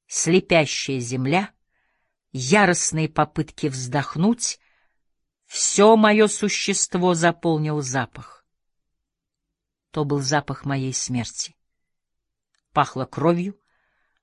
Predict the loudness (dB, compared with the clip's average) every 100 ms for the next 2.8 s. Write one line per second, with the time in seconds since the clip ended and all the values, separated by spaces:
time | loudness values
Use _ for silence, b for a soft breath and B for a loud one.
0 | _ -4 -2 -4 -4 -4 -4 -2 0 -2
1 | -4 _ _ _ _ _ _ -8 -4 0
2 | 0 -2 -4 -4 -2 0 0